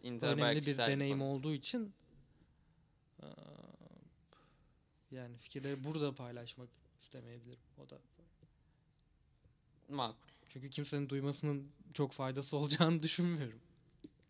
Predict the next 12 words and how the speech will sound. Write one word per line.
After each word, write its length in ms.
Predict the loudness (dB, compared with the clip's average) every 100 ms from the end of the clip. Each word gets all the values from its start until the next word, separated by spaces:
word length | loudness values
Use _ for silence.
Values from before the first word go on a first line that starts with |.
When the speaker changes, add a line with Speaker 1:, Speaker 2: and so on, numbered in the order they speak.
| _ _ -20 -20 _ _ _ _ -8
Speaker 1:
Bence 320 | -6 -6 -6
olabilir. 400 | -2 -2 -4 -6
Speaker 2:
Ola-, 240 | -4 -2 -4 -8 -6
olabilir. 580 | -4 -4 -6 -12 -18 -20 -20 -20 -20 -20
Olabilir. 340 | -20 -20 -20 -20 -20 -20 -20 -20 -20 -20 -20 _ -16
Psikolog 440 | -12 -4 0 2 2
mu 120 | 2
olalım? 220 | 2 0 -8 -20 -20 -20 -12 -4
<coughs> 1040 | -4 -6 -14 -20 _ _ -20 _ -20 _
Speaker 1:
Sanmıyorum 680 | -4 -2 -2 -2 -6 -8 -10
yani. 220 | -12 -14 -14
Hani 320 | -8 -4 -6